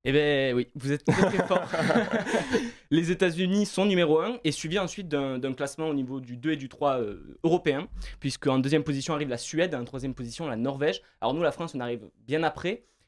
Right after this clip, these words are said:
mais grâce à la Suède et à la Norvège, euh, l'Europe, le continent européen, est un des plus gros consommateurs de podcasts au niveau mondial.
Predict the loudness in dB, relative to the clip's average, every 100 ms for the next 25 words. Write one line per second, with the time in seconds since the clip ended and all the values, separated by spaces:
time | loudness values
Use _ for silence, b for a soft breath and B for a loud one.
0 | -2 0 2 2 2 0 0 0 2 2
1 | 0 -2 -2 -2 -2 0 4 2 0 -4
2 | -6 -4 -2 -2 -2 -2 -4 -4 -4 -4
3 | -2 -4 -4 -8 -4 -4 -2 -6 -4 -4
4 | -4 -6 -6 -8 -6 -8 -8 -8 -6 -4
5 | -4 -4 -6 -8